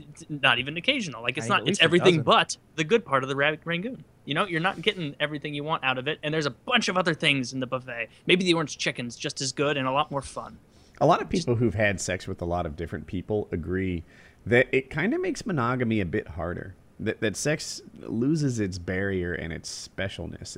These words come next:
Speaker 3: It's, it's, it's just like co-masturbating or something. That, that, um, i-, i-, if you really, if you follow the fuck buffet advice,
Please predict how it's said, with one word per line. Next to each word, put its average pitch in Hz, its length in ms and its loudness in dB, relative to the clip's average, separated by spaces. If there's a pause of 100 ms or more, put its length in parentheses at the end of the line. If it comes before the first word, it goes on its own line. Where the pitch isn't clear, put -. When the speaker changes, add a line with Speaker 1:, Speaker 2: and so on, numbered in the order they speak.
Speaker 3:
It's, - 320 -6
it's, - 340 -6 (340)
it's 92 140 -8
just - 300 -2
like 110 260 0
co-masturbating 87 1040 -2
or 73 60 -8
something. 73 480 -10
That, 82 160 -6
that, 90 180 -2 (340)
um, 85 400 0
i-, - 40 2
i-, 85 120 2
if 117 380 4
you 107 160 2
really, 117 560 6 (580)
if - 280 -6
you 90 80 -6
follow 120 380 4
the 82 200 0
fuck - 400 -4
buffet 85 580 -2
advice, 78 800 -4